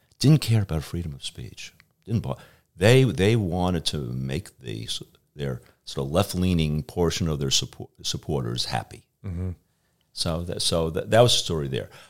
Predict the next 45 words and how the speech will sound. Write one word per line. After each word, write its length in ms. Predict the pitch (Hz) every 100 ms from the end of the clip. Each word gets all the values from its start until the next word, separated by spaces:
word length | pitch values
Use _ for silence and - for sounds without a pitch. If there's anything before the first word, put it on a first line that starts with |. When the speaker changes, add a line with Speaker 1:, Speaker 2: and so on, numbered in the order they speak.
| _
Speaker 1:
But 80 | -
the 80 | 170
story 260 | - 185
didn't 160 | 147 104
end 260 | 95 101 67
there. 680 | 67 73 120 - - - -
Then 200 | 95 123
it 100 | 107
happened, 320 | 85 87 78
then 220 | 107 110
things 280 | 98 90 85
happened 260 | 73 69 67
at 20 |
the 80 | 65
University 440 | 65 69 65 -
of 80 | 85
Washington. 800 | 98 110 147 156 104 78 - - - _ _ _ _ _ _ _ _ _ _
Uh, 180 | 69 67
there 240 | 80 101
was 140 | 98 90
a 60 |
bunch 320 | 76 92 101 92
of, 320 | 73 69 69
uh, 280 | 60 57 62 - _ _ _ _ _ 120
graduate 500 | 85 71 80 69 -
students, 400 | - 58 57 -
mainly, 260 | 60 58
and 100 | 58
some 160 | - 58
postdocs, 720 | - 57 - - - - - - _ _ _
that 120 | 110
put 120 | -
together 400 | - 117 110 101
a 40 | 85
petition 840 | - - 156 156 - - - 107 _ _ _ _ _ _
to 100 | 98
get 240 | 113 127
me 160 | 120 87
kicked 320 | - 156 -
out 160 | 101 98
of 100 | 80
the 60 |
University 400 | 85 80 85 -
of 100 | 67
Washington. 500 | 71 64 - 58 -